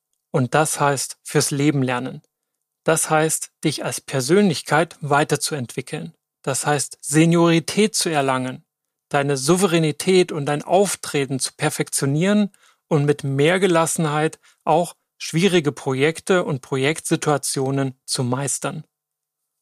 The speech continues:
Wenn genau das auch nach deinem Geschmack ist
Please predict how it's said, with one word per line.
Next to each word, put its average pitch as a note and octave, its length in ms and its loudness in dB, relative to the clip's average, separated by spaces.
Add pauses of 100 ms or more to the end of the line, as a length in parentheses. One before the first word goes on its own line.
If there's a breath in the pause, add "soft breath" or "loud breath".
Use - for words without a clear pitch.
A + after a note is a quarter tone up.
(1300)
Wenn F#3 280 2
genau D#3+ 400 2
das D#3+ 440 0
auch D3+ 240 -2
nach C#3 220 -2
deinem D3+ 400 0
Geschmack C3+ 440 -4
ist - 220 -10